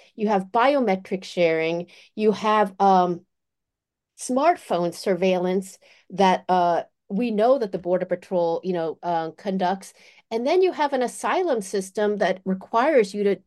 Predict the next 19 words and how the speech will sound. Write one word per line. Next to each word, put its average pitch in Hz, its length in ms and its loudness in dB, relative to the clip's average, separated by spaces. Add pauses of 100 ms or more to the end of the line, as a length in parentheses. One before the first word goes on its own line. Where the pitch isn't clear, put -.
(140)
show, 247 420 0
you 240 80 -2
know, 202 160 0 (140)
use 240 240 -4
facial 247 340 0
recognition 214 640 -4
on 175 120 0
a - 20 -2
smartphone. 208 800 -2 (400)
It's 254 200 2
like, 262 280 4 (800)
what 226 520 0
kind 370 220 -4
of 349 140 -6
possibilities 233 1040 -2
is 185 140 -4
that 185 200 -4
leaving 196 340 -4
open 311 600 -6